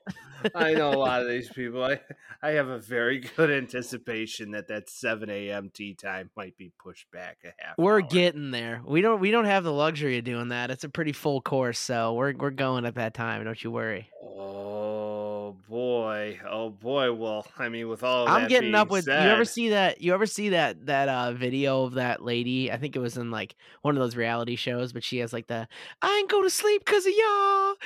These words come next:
Speaker 1: 'cause now you ain't go to sleep
Speaker 2: <laughs>
Speaker 1: 'cause of
Speaker 2: Sleep
Speaker 1: me."
Speaker 2: 'cause
Speaker 1: And
Speaker 2: of
Speaker 1: she's,
Speaker 2: me.
Speaker 1: like, smacking the pan. That's gonna be me.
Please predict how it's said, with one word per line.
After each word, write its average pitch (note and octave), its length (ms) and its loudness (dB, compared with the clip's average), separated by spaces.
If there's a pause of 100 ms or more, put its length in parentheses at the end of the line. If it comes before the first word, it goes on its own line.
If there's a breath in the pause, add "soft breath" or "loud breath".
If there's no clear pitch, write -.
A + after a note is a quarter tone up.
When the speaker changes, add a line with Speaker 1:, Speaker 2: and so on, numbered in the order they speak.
(120 loud breath)
Speaker 1:
'cause E4+ 160 0
now F#4+ 140 4
you G#4 240 6
ain't F#4+ 100 2
go G4 100 2
to F#4+ 80 4
sleep G4 300 4
Speaker 2:
<laughs> - 20 0
Speaker 1:
'cause G#4+ 200 4
of G4+ 100 0
Speaker 2:
Sleep G#4+ 40 4
Speaker 1:
me." G3+ 140 8
Speaker 2:
'cause G3 100 8
Speaker 1:
And F#3 80 2
Speaker 2:
of F3+ 60 0
Speaker 1:
she's, F3+ 80 4
Speaker 2:
me. F3+ 60 4
Speaker 1:
like, G#3+ 180 4
smacking F#3 580 2
the E3 80 0
pan. D3+ 340 -2
That's D3+ 180 -2
gonna E3+ 200 0
be C#3 160 -4
me. B2+ 320 -4